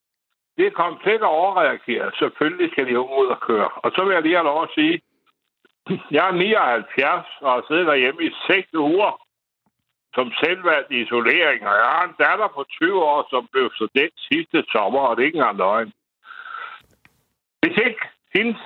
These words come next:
kammerater og hun dengang var ude at køre i lastvogn, så mister de jo en ganske væsentlig del af det,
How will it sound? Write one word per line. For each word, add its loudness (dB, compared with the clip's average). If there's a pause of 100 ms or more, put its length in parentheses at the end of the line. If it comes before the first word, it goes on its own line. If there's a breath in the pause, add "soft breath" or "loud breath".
(340)
kammerater 0 (480)
og 0 (840)
hun 0 (200)
dengang 0 (220)
var 2
ude 2
at 0
køre 4
i -2
lastvogn, 0 (160)
så 2 (120)
mister 0
de 2
jo 2
en -14 (100)
ganske -2 (160)
væsentlig 0
del 2
af 0
det, 0